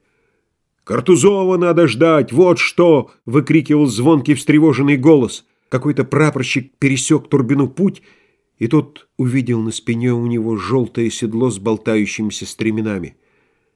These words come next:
"Польскому легиону отдать". "А где он?" "А черт его знает".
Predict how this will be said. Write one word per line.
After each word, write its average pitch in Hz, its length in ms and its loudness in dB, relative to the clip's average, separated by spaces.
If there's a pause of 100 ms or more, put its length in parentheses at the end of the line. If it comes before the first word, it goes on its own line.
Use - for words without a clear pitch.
(600)
"Польскому 151 500 2
легиону 143 540 4
отдать". 101 480 -6 (880)
"А - 100 -18
где 107 200 0
он?" 120 180 -4 (320)
"А 202 160 -2
черт 156 480 0
его 90 240 -2
знает". 76 360 -10